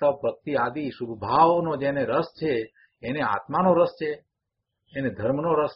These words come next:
છે, એ ધર્મ માર્ગમાં છે, તો કે અમે એમ માનતા નથી. વિતરાગના માર્ગમાં જેને આત્માનો રસ હોય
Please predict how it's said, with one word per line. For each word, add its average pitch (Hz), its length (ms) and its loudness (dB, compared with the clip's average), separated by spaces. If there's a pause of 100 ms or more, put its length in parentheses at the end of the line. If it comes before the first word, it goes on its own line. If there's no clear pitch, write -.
છે, 151 60 -2
એ 127 120 0
ધર્મ 135 300 -4
માર્ગમાં 131 420 0
છે, 127 260 -4 (680)
તો 127 60 -14
કે 120 120 -10
અમે 120 200 -6
એમ 135 240 -4
માનતા 127 380 -6
નથી. - 260 -18 (1800)
વિતરાગના 151 560 2
માર્ગમાં 139 600 4
જેને 127 220 -2
આત્માનો 131 500 -2
રસ 117 260 -2
હોય 175 240 0